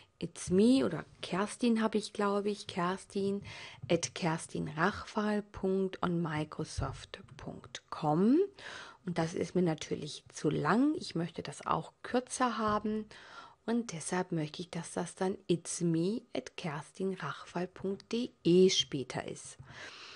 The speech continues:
Das kann ich eben nur, wenn diese Domäne eingebunden ist in meinen Office dreihundertfünfundsechzig P eins Plan.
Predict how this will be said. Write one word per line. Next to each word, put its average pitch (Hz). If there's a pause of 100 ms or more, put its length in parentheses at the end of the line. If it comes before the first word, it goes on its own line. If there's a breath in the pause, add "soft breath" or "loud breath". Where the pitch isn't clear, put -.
(180 loud breath)
Das 240
kann 240
ich 208
eben 165
nur, 247
wenn 214
diese 190
Domäne 175 (200)
eingebunden 156
ist -
in 151
meinen 156
Office -
dreihundertfünfundsechzig 165
P -
eins 156
Plan. 143